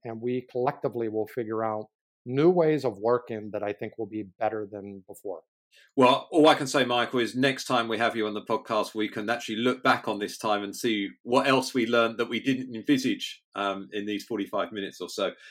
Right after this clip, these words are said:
Speaker 2: Thanks so much for being a guest on the, on the podcast, Michael. Can, can you let listeners know how they can stay in touch with you, follow you on social media, and find out more about your work and obviously Adaptive Space?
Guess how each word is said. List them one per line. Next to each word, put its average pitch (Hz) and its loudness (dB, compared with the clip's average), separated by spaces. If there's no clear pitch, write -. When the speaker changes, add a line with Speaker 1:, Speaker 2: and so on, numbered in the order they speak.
Speaker 2:
Thanks 165 6
so 165 6
much 151 4
for 143 -4
being 131 2
a 113 0
guest 127 -2
on 113 -2
the, 107 -2
on 110 -4
the 104 -4
podcast, 107 -2
Michael. 95 -2
Can, 165 -4
can 175 -4
you 190 0
let 180 2
listeners 156 -4
know 139 0
how 131 0
they 131 -2
can 131 -12
stay 135 -2
in 127 -4
touch 131 -6
with 131 -8
you, 131 2
follow 156 8
you 147 6
on 139 0
social 135 2
media, 127 4
and 120 -2
find 143 6
out 139 0
more 135 6
about 123 6
your 120 2
work 120 4
and 120 2
obviously 117 -4
Adaptive 101 -2
Space? - -4